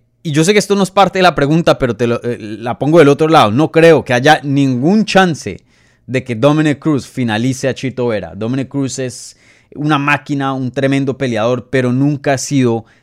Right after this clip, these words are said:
alguien que finaliza. Eh, tiene veinticuatro victorias, eh, dieciséis de esas victorias han sido vía decisión. La última vez que terminó a alguien, que finalizó a alguien, fue en el dos mil catorce, gente, contra Takeya Mizuka-, Mi-, Mizugaki.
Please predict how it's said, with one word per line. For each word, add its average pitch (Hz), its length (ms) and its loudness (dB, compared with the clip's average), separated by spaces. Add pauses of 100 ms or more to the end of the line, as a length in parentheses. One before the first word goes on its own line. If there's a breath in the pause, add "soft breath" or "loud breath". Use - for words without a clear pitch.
alguien 123 360 -4
que 120 160 -10
finaliza. 104 560 -10 (440 soft breath)
Eh, 98 200 -8
tiene 135 240 -2
veinticuatro 156 960 0
victorias, 170 920 0
eh, 120 200 -4
dieciséis 127 580 -4
de 147 80 -2
esas 143 220 -6
victorias 135 600 0
han 120 180 -4
sido 131 300 -2
vía 113 240 -2
decisión. 110 560 -4 (360 soft breath)
La 123 200 2
última 156 440 -2
vez 151 300 -2
que 131 160 -8
terminó 120 600 -2
a 143 120 2
alguien, 131 300 -2
que 117 120 -10
finalizó 107 480 -2
a 185 60 8
alguien, 127 340 -2 (240 soft breath)
fue 208 180 0
en 254 60 2
el 240 80 0
dos 139 160 2
mil 170 240 -2
catorce, 170 560 0
gente, 110 340 -6
contra 107 380 -8
Takeya 131 380 -2
Mizuka-, 110 580 -6
Mi-, 117 260 -8
Mizugaki. 107 640 -6